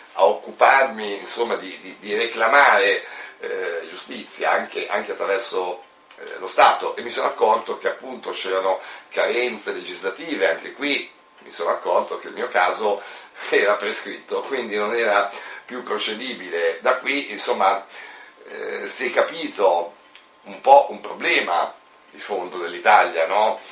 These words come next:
Anche legato ai patti lateranensi che lasciano alcune, eh, diciamo, facoltà, alcuni privilegi al mondo del clero,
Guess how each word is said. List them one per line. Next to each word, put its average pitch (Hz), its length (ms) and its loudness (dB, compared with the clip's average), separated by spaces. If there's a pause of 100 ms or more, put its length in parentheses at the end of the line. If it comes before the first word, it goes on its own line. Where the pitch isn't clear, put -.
(300)
Anche 101 580 2
legato 104 400 4
ai 92 80 -2
patti 117 320 4
lateranensi 107 800 -4
che 92 160 -6
lasciano 95 640 4
alcune, 110 880 -2 (400)
eh, 90 260 -2
diciamo, - 320 2
facoltà, 101 760 6
alcuni 98 680 -6
privilegi 104 1000 -2 (200)
al 92 140 -4
mondo 104 320 -4
del 127 180 -2
clero, 107 600 2